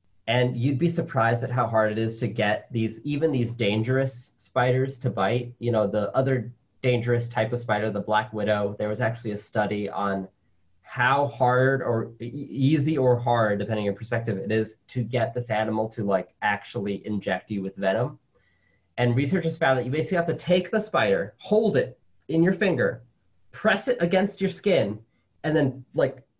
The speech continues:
press down on it as if you were going to crush it for the spider to reliably even, like, for there to be a good chance that they will bite you. And then even then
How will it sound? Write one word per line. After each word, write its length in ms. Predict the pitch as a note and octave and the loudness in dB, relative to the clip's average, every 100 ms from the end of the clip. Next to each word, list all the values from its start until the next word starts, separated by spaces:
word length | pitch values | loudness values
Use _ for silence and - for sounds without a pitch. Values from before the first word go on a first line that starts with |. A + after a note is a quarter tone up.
| _ _ _ | _ _ _
press 600 | - - G#3+ F#3+ - - | -16 -2 2 2 -2 -14
down 520 | - C3 D3+ B2 D#3 G3 | -6 0 2 4 4 4
on 140 | B3 | 6
it 260 | C4 C4 - | 6 4 0
as 220 | D3+ D3 | 0 2
if 180 | E3 E3 | 2 0
you 80 | D#3 | 0
were 120 | D3+ | 0
going 260 | C3+ C#3+ C#3 | 2 0 0
to 100 | C3 | -4
crush 400 | - E3 E3+ A2 | 0 2 2 0
it 240 | F2+ - _ _ _ _ | -4 -6 _ _ _ _
for 220 | - C#3+ | -2 0
the 100 | B2+ | 0
spider 460 | - D3 C3+ C#3 | 0 0 2 0
to 200 | C3+ C#3 | -2 -2
reliably 720 | B2+ B2+ G#2 A2+ B2 B2+ A#2+ B2 | 2 2 2 2 2 2 0 0
even, 560 | B2 A#2 A2 G#2+ G2+ - | 0 0 2 0 -2 -4
like, 280 | A2 G#2+ - _ | -2 -2 -4 _
for 180 | - | -6
there 240 | D3 C#3+ C#3+ C#3+ | 0 2 2 0
to 80 | |
be 160 | C3+ C#3 | 2 2
a 60 | - | 2
good 200 | B2+ A#2 | 2 2
chance 340 | - A#2 A2 | 2 2 2
that 100 | A2 | 0
they 120 | A2 | 0
will 260 | G#2 G#2 - G2 | 2 0 -4 -2
bite 240 | A#2+ A#2+ | 0 0
you. 340 | C3+ G3 A3 A3 _ _ - | 4 4 4 -6 _ _ 2
And 120 | C3 | 2
then 140 | B2+ C3 | 4 4
even 480 | G3 A3 G3+ F3+ | 4 6 4 4
then 460 | B2+ C#3+ B2 F#2+ | 4 4 4 2